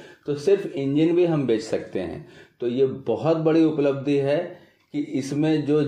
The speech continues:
जा रहा है, हम लोगों को दिया गया है। ये हम लोगों ने ऐसे ही नहीं कमाया है, जो भी चीज़ें हैं, हमने अपने मेहनत से कमाया है। इसके लिए मैं बोलता हूँ, फ्री में मिली हुई चीज़ें ज़्यादा दिन टिकती नहीं हैं। पाकिस्तान हमसे ज़्यादा उसका per capita income था एक टाइम पे,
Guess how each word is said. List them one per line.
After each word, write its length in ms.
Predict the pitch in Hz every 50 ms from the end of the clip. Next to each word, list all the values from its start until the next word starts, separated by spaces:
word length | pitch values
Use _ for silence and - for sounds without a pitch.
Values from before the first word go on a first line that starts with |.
| 110 -
जा 300 | - - 127 127 139 139
रहा 320 | 127 123 123 123 120 120 120
है, 200 | 117 123 135 143
हम 200 | 135 123 117 117
लोगों 200 | 120 123 123 117 107
को 140 | - 139
दिया 380 | - 110 98 110 110 117 113 110
गया 300 | 101 95 98 95 90 90
है। 400 | 90 85 78 - - - - _ _ -
ये 120 | 123 135
हम 200 | 143 139 131 131
लोगों 240 | 139 143 139 147 147
ने 80 | 147 147
ऐसे 400 | 147 - 113 120 120 - 170 165 170
ही 60 | 175
नहीं 180 | 170 165 160 156
कमाया 400 | 156 139 131 131 123 127 123 123
है, 240 | 127 131 147 151 139
जो 180 | 117 120 120 123
भी 180 | 127 151 151 147
चीज़ें 280 | 147 147 135 127 135 139
हैं, 200 | 139 147 147 147
हमने 340 | 135 123 117 117 123 131 127
अपने 280 | 120 107 120 127 123
मेहनत 340 | 117 107 95 98 117 123 120
से 180 | 120 - 120 104
कमाया 380 | 95 101 95 92 90 87 82
है। 180 | 85 90 85 - - - - - - 127
इसके 260 | 131 135 135 175 170
लिए 80 | 175
मैं 120 | 170 165 151
बोलता 260 | 147 143 131 135 127
हूँ, 160 | 120 117 -
फ्री 200 | - 135 143 147
में 120 | 143 147 139
मिली 260 | 135 135 135 139 139 135
हुई 160 | 135 135 131
चीज़ें 360 | 135 - 131 123 117 135 131
ज़्यादा 200 | 127 120 117 117
दिन 180 | 120 120 123 120 -
टिकती 340 | - - - - - 131 120
नहीं 260 | 117 110 101 98 95
हैं। 220 | 92 85 82 - -
पाकिस्तान 500 | 107 117 123 127 131 131 - 139 131 127
हमसे 320 | 123 123 120 120 135 120
ज़्यादा 260 | 117 117 117 117 127
उसका 320 | 127 127 127 - 127 113 -
per 100 | 110 107
capita 340 | - 117 110 - - 123 117
income 320 | 113 110 120 110 117 117 175
था 40 |
एक 140 | 151 135 - -
टाइम 200 | 107 95 90 85
पे, 120 | 76 -